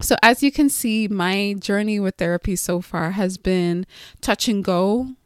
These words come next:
Like, the first therapist, it didn't work out after a few sessions. I decided this wasn't it for me. I'm not proud on how I ended the therapeutic relationship with her, but I'm sure I'm not the first person to do that.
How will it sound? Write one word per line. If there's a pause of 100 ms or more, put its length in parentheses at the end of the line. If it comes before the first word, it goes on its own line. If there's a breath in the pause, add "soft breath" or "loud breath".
Like,
the
first
therapist,
it
didn't
work
out
after
a
few
sessions.
I
decided
this
wasn't
it
for
me. (320 loud breath)
I'm
not
proud
on
how
I
ended
the
therapeutic
relationship
with
her,
but
I'm
sure
I'm
not
the
first
person
to
do
that.